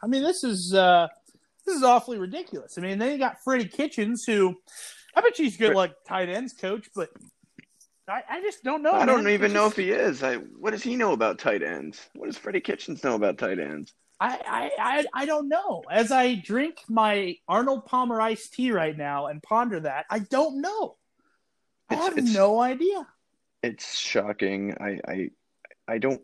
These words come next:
Speaker 2: know what to think about this team. Obviously, Joe Judge will be back next year. Dave
Speaker 1: But
Speaker 2: Gettleman, the G M, will, will be fired. He will be fired. That, that's just gonna happen. And if they're
Speaker 1: Hey.
Speaker 2: oh and if they have the number one pick, they're taking Trevor Lawrence.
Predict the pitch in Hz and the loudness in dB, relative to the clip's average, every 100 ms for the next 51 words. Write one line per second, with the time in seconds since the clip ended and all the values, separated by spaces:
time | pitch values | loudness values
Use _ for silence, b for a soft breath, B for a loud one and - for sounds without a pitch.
0 | _ 110 107 98 - - - 101 101 104 | _ -4 -2 -4 -8 -6 -2 -2 0 -2
1 | 98 104 - - 104 104 - - - 139 | -2 -6 -8 -6 -6 -6 -10 -12 -4 -2
2 | 127 - 104 98 95 85 90 92 95 90 | 0 -2 -2 -2 -2 -2 -6 -8 -10 -10
3 | 85 92 90 - 90 - 95 98 98 - | -8 -6 -6 -6 -10 -10 -8 -6 -6 -8
4 | _ _ _ _ _ _ _ _ 139 131 | _ _ _ _ _ _ _ _ -20 -20
5 | _ _ - 127 - 104 101 101 98 104 | _ _ 4 4 6 2 2 0 -2 -2
6 | 107 98 95 95 90 - 98 101 95 95 | 2 2 2 0 -2 0 2 4 4 2
7 | 87 85 90 90 - 90 92 85 - - | 2 2 0 0 -4 0 0 0 -4 -4
8 | 67 71 73 - - 69 - - 67 - | -4 -4 -6 -8 -6 -6 -4 -2 -2 -2
9 | - - - - - 80 80 - - 82 | -14 -16 -12 -10 -4 -4 -2 -4 -4 -4
10 | 80 80 - 73 78 82 80 - _ 104 | -4 -6 -6 -6 -6 -6 -8 -12 _ -4
11 | 104 - 160 147 123 127 - - _ 113 | 2 8 8 8 6 0 -4 -14 _ 0
12 | 127 135 190 170 170 156 139 110 123 98 | 6 8 8 4 -2 -2 -2 -2 -4 -2
13 | 98 87 92 85 80 98 82 76 71 64 | -4 -4 -6 -8 -6 -4 -4 -4 -6 -8
14 | - | -12